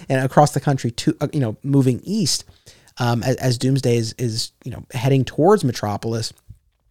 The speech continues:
And using a character like Mitch, who we don't know, right? You know, that's the thing. We've been talking about this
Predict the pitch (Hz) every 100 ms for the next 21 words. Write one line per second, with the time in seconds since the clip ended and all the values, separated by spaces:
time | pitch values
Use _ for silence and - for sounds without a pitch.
0 | - - - - - 160 160 208 269 269
1 | - - 147 143 135 131 123 110 - 117
2 | 139 165 - - 120 120 196 196 123 131
3 | 165 180 104 104 107 _ _ _ 143 175
4 | - - - 240 226 247 - 202 139 147
5 | - 202 - 208 147 127 - 123